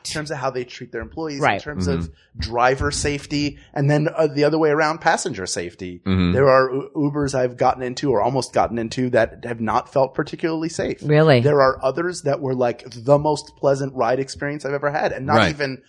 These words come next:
Speaker 1: I've done Uber Black, I've done Uber, we've done the really giant ones
Speaker 3: Mm-hmm.
Speaker 1: before when there were a bunch of us traveling somewhere doing a show.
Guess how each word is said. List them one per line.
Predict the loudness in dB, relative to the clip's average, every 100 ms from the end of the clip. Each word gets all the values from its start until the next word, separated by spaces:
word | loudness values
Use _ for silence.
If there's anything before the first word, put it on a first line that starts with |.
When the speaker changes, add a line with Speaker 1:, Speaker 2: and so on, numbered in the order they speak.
| _
Speaker 1:
I've | -4 0
done | 0 0 -2
Uber | -2 -2
Black, | 0 2 2 2
I've | -6 -2
done | -2 -2 -6 -8
Uber, | -8 -4 -2 -4 -6 _ _
we've | -6
done | 0 0
the | 0
really | 0 0 -2
giant | -2 2 2 0 0
ones | 2 2 0 -4 -6
Speaker 3:
Mm-hmm. | 0 4 4
Speaker 1:
before | 6 6 4
when | 2
there | 2
were |
a | 2
bunch | 0 -6
of | -4
us | -4 -2
traveling | 0 0 0
somewhere | -6 -6 -6
doing | -6 -8 -8
a |
show. | 0 6 8 8 4